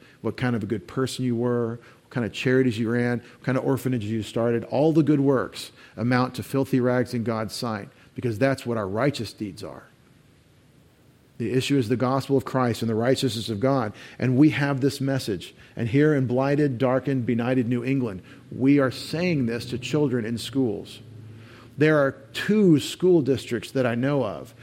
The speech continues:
with multiple elementary schools within not much driving distance from us. One of them is Norwich. That is saying, "We are ready for four more Good News Clubs. Does anybody have any teams?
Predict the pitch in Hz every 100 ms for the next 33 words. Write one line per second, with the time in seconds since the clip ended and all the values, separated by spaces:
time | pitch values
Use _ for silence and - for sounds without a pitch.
0 | - - 131 120 131 135 165 170 120 120
1 | - 135 143 139 135 120 110 - 113 107
2 | 104 117 123 139 127 123 127 156 165 135
3 | 117 123 131 135 135 117 113 117 110 113
4 | 135 127 113 139 139 110 107 87 101 131
5 | 123 - - - _ _ _ _ _ _
6 | - - - - - 131 160 160 139 -
7 | 160 185 160 143 147 170 151 139 151 170
8 | 170 120 120 117 101 - - 165 196 185
9 | 151 156 156 135 135 135 113 113 117 107
10 | - 98 90 95 - - _ 123 104 127
11 | 165 143 135 131 117 120 127 110 - 127
12 | 117 113